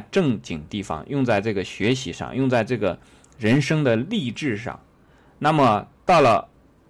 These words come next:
后面的这个岁月啊，没有可看的地方了，不需要再看了，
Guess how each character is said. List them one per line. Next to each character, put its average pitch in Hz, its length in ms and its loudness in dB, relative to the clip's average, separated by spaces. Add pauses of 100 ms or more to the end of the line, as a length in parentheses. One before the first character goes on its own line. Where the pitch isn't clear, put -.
(280)
后 226 260 2
面 123 200 0
的 95 100 -6
这 101 180 -6
个 92 140 -4
岁 110 280 -4
月 95 120 -2
啊， 73 220 -6 (520)
没 151 180 0
有 180 140 4
可 135 200 -2
看 151 240 -2
的 113 100 0
地 95 140 -8
方 - 160 -10
了， - 120 -18 (720)
不 175 100 -8
需 170 140 -4
要 190 160 6
再 120 160 2
看 101 260 -2
了， - 180 -10